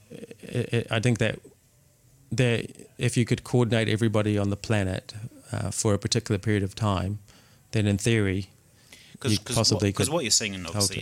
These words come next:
Speaker 1: it.
Speaker 2: in somewhere like Italy, where they've basically the entire country's gone into lockdown,
Speaker 1: Yeah.
Speaker 2: um, and obviously there's gonna be exceptions 'cause there's still idiots out there who manage to just go out
Speaker 1: Yes.
Speaker 2: and do what they want. Like, I saw a video the other day of a bunch of British tourists that were deciding, "No, no, we'll do what we want, thanks."
Speaker 1: Yeah.
Speaker 2: Um,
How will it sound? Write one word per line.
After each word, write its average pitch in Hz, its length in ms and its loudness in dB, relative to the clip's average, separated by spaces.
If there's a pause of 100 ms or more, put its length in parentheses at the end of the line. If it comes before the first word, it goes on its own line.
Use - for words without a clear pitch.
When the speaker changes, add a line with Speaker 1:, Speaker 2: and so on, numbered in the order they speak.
Speaker 1:
it. 87 160 -14
Speaker 2:
in 98 120 -16
somewhere 113 240 -6
like 90 160 -12
Italy, 87 540 -10
where 95 140 -12
they've 92 260 -8
basically 95 340 -2
the 85 120 -10
entire 85 280 -6
country's - 320 -10
gone 85 160 -8
into 80 200 -8
lockdown, 85 540 -10 (140)
Speaker 1:
Yeah. 85 160 -2
Speaker 2:
um, 80 100 -6
and 87 80 -8
obviously 87 260 -2
there's 82 160 -6
gonna 92 140 -6
be 82 40 -6
exceptions - 460 -4
'cause 85 260 -4
there's 85 200 -2
still 85 260 -4
idiots - 320 -6
out 73 140 -6
there 78 160 -8
who 87 100 -12
manage 82 320 -8
to 85 140 -8
just 110 200 0
go 110 120 2
out - 20 -2
Speaker 1:
Yes. 80 80 -2
Speaker 2:
and 90 100 -4
do 95 80 -8
what 82 100 -10
they 82 80 -8
want. 87 280 -8
Like, 82 140 -6
I 80 80 -8
saw 87 160 -4
a - 20 -10
video 85 240 -6
the 87 80 -8
other 87 140 -10
day 85 180 -4
of 90 160 -8
a 92 40 -10
bunch 87 220 -8
of - 60 -14
British 87 260 -6
tourists - 540 -4
that - 160 -10
were 87 40 -12
deciding, 87 420 -2
"No, 90 100 -4
no, 90 180 -6
we'll 92 140 -10
do 85 120 -8
what - 100 -10
we 85 60 -10
want, 92 200 -8
thanks." - 260 -8
Speaker 1:
Yeah. 113 220 0 (580)
Speaker 2:
Um, 101 500 -2